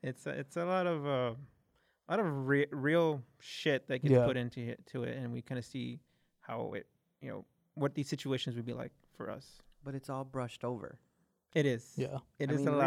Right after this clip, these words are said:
Speaker 1: brushed
Speaker 3: realistically,
Speaker 1: over,
Speaker 3: if you're gonna hit on
Speaker 1: realistically.
Speaker 3: this, you
Speaker 2: Yeah.
Speaker 3: should hit on it,
Speaker 2: Yeah.
Speaker 3: not
Speaker 1: But again, that, that is all, you know, in the background of things of, you know, the cosmic threats that we're dealing with,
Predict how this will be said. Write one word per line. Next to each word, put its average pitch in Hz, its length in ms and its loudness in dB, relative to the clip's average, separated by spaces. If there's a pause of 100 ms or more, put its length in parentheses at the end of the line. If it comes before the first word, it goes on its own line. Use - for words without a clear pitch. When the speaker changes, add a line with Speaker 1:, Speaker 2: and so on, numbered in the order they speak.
Speaker 1:
brushed 151 180 -2
Speaker 3:
realistically, 131 240 2
Speaker 1:
over, 120 140 0
Speaker 3:
if - 20 -2
you're 175 100 0
gonna 165 200 0
hit 156 140 2
on 156 120 2
Speaker 1:
realistically. 147 80 -2
Speaker 3:
this, 147 160 -8
you 127 60 -8
Speaker 2:
Yeah. 123 80 -6
Speaker 3:
should 117 100 -6
hit 120 140 -4
on 107 140 -6
it, 98 120 -10
Speaker 2:
Yeah. 123 160 0
Speaker 3:
not 113 320 -4 (480)
Speaker 1:
But 147 100 4
again, 156 300 4
that, 160 320 2
that 170 260 4
is 160 180 2
all, 139 440 4 (420)
you 139 80 -2
know, 117 180 -2 (360)
in 151 100 0
the 143 80 4
background 131 440 2
of 117 100 -4
things 117 460 -6
of, 120 220 -6 (100)
you 127 80 -10
know, - 100 -16 (280)
the - 80 -20
cosmic 120 440 -2 (220)
threats 110 300 -6
that 95 160 -4
we're 110 140 -6
dealing 123 320 -4
with, 120 220 -6